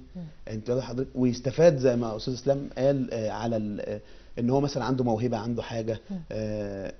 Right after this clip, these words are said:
Speaker 2: حتى الاكل، ممكن يعمل اكل مثلا. خريج السياحه والفنادق اللي بيقعد مش لاقي يقول الفنادق، اشتغل،
Speaker 1: مم.
Speaker 2: اعمل اكل وسوقه.
Speaker 1: مم.
Speaker 2: و-، وسوق نفسك والناس هتطلبه منك.
Speaker 1: مم.
Speaker 2: آه، آه، آه، اعمل اي اشت-، السياحه، شركات السياحه،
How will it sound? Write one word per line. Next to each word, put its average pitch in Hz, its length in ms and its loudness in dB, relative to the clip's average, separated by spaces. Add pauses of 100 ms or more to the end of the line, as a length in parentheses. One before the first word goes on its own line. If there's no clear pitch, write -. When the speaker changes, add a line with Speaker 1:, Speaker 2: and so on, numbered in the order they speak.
(180)
Speaker 2:
حتى 131 320 -6
الاكل، 123 420 -2
ممكن 123 280 -2
يعمل 127 340 0
اكل 113 360 -4
مثلا. 110 400 -4 (340)
خريج 135 240 0
السياحه 135 260 2
والفنادق 135 260 2
اللي 123 120 2
بيقعد 123 260 8
مش 120 220 -2
لاقي 123 140 4
يقول 131 120 2
الفنادق، 113 540 -4
اشتغل، 151 400 0
Speaker 1:
مم. - 60 0
Speaker 2:
اعمل 135 320 -2
اكل 110 400 -4 (120)
وسوقه. 123 440 2 (280)
Speaker 1:
مم. 196 60 -4 (420)
Speaker 2:
و-، 120 180 0
وسوق 117 380 2
نفسك 131 420 0
والناس 127 380 2
هتطلبه 123 400 2
منك. 123 320 6
Speaker 1:
مم. - 120 -14
Speaker 2:
آه، 107 460 0
آه، 107 40 -2 (320)
آه، 110 380 0 (240)
اعمل 165 220 0
اي 165 180 0
اشت-، - 280 -10
السياحه، 139 460 0
شركات 127 280 -4
السياحه، 143 300 -6